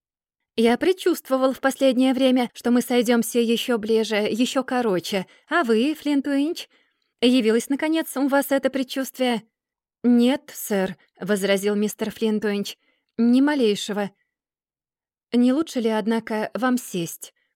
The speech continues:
Вы, верно, угощались сегодня портвейном, сэр?» «Ах, шутник! Ах, поросеночек!» воскликнул гость. «Ха-ха-ха-ха!» И, отбросив мистера Флинтуинча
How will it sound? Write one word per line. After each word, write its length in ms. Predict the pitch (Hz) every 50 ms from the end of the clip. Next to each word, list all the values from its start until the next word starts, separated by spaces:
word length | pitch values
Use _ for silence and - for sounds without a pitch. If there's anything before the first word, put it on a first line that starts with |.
| _ _ _
Вы, 220 | - 185 214 262 277
верно, 380 | 254 277 262 262 240 247 247
угощались 540 | 247 240 233 226 - - 233 233 240 269 247
сегодня 440 | - - 233 208 233 247 226 240 233
портвейном, 640 | - 240 233 233 - 226 247 302 349 370 302 233 208
сэр?» 460 | - - - 208 190 175 196 - - _ _ _ _ _ _ _ _ _ _ _ _ -
«Ах, 300 | 220 240 247 269 294 -
шутник! 580 | - - 240 233 226 - 214 214 220 208 - - - - - _
Ах, 440 | - 214 233 262 311 403 381 - - -
поросеночек!» 960 | 302 302 302 302 285 - - - 233 220 208 208 202 196 - - 214 220 - _ _ _ _ -
воскликнул 680 | 214 196 214 208 - - 220 220 208 - - 214 202 202
гость. 380 | 196 208 208 208 - - - _ _ _ _ _ _ _ _
«Ха-ха-ха-ха!» 1300 | - - 254 277 339 415 - - 294 302 311 262 - - 262 269 269 - - - 202 196 190 185 190 190 - _ _ _ -
И, 100 | 196 233
отбросив 480 | 233 202 180 196 202 196 - 202 -
мистера 300 | 214 208 214 - 233 240
Флинтуинча 640 | 240 - 311 359 330 - 294 269 254 247 - 226 220